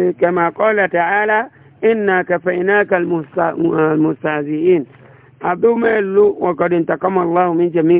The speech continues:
المستهزئين بعد الهجرة." Oyo àwọn dánwó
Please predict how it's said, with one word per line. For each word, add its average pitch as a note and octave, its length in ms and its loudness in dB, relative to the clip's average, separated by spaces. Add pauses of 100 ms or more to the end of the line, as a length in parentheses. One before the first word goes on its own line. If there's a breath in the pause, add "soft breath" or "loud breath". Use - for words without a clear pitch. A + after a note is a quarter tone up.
(100)
المستهزئين D#3 760 0
بعد E3 240 -2
الهجرة." D#3+ 580 -2 (460 soft breath)
Oyo G3 400 0
àwọn F#3 320 -2 (160)
dánwó A3 520 -2